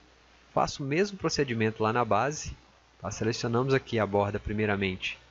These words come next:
Vou excluir. Vamos jogar essa borda aqui bem reto.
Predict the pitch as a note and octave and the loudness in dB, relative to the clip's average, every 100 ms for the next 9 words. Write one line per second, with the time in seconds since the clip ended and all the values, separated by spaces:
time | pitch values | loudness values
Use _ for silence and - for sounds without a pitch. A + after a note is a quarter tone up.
0 | - - _ - G#2+ A2 - A#2+ B2 F#3 | -20 -20 _ -2 -2 -2 2 4 4 2
1 | - - - - - - - - - - | -4 -14 -20 -20 -20 -20 -20 -20 -20 -10
2 | A#2 A#2 B2+ G#2 G2+ G#2 F#2+ F#2+ F#2+ F#2+ | -4 2 4 4 2 0 -4 -4 -4 -4
3 | G2+ G2 F#2 C3+ C#3+ G#2 B2 - | -8 -6 -4 -2 -2 -2 -2 -4